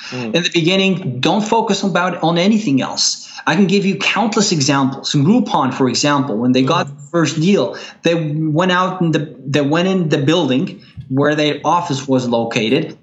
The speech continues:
Speaker 2: and then they knocked on every office and told them, "Here's the offer that we have for today from this pizza shop.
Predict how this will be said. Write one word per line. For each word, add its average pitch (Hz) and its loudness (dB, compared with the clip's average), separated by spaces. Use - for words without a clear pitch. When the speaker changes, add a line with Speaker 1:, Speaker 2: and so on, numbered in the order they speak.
Speaker 2:
and 147 2
then 160 4
they 147 2
knocked 165 0
on 160 2
every 143 2
office 143 0
and 160 0
told 202 0
them, 196 0
"Here's 208 0
the 208 0
offer 185 -2
that 151 0
we 170 0
have 156 -2
for 151 2
today 170 2
from 160 0
this 135 -2
pizza 208 2
shop. - -4